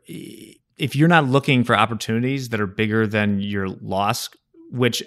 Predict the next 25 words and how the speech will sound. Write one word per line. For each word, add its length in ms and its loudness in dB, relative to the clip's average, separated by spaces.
some 220 -4
of 60 0
the, 60 0
we 120 -2
talked 240 0
about 180 4
all 100 4
these 160 0
scalping 420 0
strategies, 800 -4
um, 260 -2
a 140 -6
little 200 -2
bit, 300 -4
you're 140 2
bringing 380 2
yourself 380 2
closer 480 0
to 60 0
that 200 2
coin 300 0
flip 400 -2
where 340 2
you 320 -2
will, 420 2